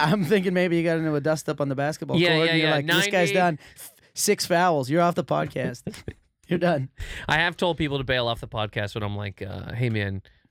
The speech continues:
Speaker 1: I just don't like what you're doing anymore." You know what I mean? You see
Speaker 2: <laughs>
Speaker 1: people and you're like, "But I just don't like it." Actually, you know what's funny?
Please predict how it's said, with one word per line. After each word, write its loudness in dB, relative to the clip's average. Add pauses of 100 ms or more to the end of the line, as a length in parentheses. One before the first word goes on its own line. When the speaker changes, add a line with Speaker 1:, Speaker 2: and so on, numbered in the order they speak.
Speaker 1:
I 0
just -4
don't -2
like -4
what -6
you're -6
doing -4
anymore." -2 (220)
You 0
know 2
what 0
I 0
mean? -2
You 0
see 0
Speaker 2:
<laughs> -8
Speaker 1:
people -2
and -2
you're -2
like, -4
"But -2
I 0
just -12
don't -6
like -2
it." -10 (440)
Actually, 0
you 0
know -2
what's -4
funny? -2